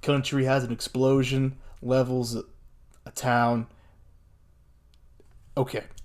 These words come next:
Having a porn star say bad things about you, not okay. You know,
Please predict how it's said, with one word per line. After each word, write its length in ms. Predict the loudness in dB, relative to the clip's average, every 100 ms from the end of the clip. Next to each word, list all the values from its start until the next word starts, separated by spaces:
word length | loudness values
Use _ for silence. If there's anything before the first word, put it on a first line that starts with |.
| -16 -20 -20 -20 -20 -12
Having 320 | 0 2 2 -4
a 20 |
porn 300 | -4 -4 -4
star 320 | -2 -2 -2
say 160 | -4 -6
bad 360 | -2 0 0
things 200 | -4 -8
about 340 | -4 -4 -4 -2
you, 180 | -2 -4 -20 -20 -20 -20 -20 -20 -12
not 360 | -4 2 2 2
okay. 340 | -4 -10 -16 -18 -20 -16 -16 -16 -18 -18 -16 -16 -16 -18 -20 -20 -20 -20 -20 -20 -20 -20 -20 -20 -20 -20 -20 -20 -2
You 120 | 4
know, 280 | 6 4